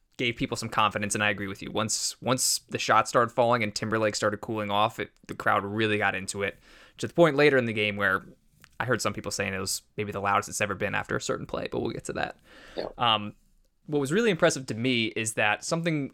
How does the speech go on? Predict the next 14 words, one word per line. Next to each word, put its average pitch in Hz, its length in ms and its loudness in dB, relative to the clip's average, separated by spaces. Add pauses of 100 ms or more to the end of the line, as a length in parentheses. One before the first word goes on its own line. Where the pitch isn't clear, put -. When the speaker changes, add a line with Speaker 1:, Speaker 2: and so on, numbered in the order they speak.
Speaker 1:
a 104 40 -4
lot 120 200 4
of 131 60 -2
fans 120 300 2
had 120 100 -2
been 110 120 -2
asking 107 380 -2
for 107 360 0
after 101 220 0
the 104 80 -10
Drexel 107 400 -2
and 98 100 -4
Hofstra 104 500 0
losses, 101 640 0